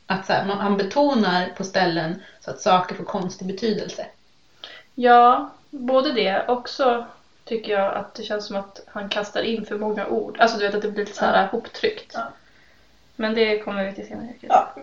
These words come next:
Speaker 1: men jag tänker liksom, den här låten känns som att den blev över från Röd.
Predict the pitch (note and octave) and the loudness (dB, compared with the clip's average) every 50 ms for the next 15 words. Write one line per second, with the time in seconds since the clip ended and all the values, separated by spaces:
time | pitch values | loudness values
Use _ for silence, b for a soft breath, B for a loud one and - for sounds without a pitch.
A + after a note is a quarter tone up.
0 | - - C#4+ D4 D4 C#4+ C#4+ C#4 C4+ C#4 C#4 B3 A#3+ - B3 A3+ A3+ A3+ B3+ A#3+ | -4 6 10 10 12 12 10 6 6 6 4 2 4 4 2 0 4 4 4 8
1 | B3+ C4 B3 A#3 G#3+ G#3 G#3 G#3 G#3 G#3+ G3+ G3 G3 G3 G3+ G3+ - - - G#3+ | 10 10 10 12 10 10 10 8 4 2 2 2 0 -4 -8 -10 -10 -4 -2 -2
2 | G3 G3+ G3+ F#3+ F#3 F#3 F#3+ F3+ F3+ F3+ F3 F3+ F#3+ F#3 F3+ D#3+ D#3+ E3 - - | -2 0 -2 -2 0 0 0 0 0 0 4 4 6 6 4 4 2 0 -2 -2
3 | - - E3 F3 F3+ G3 - - - - - | -4 -4 -6 -2 2 4 4 4 2 -2 -6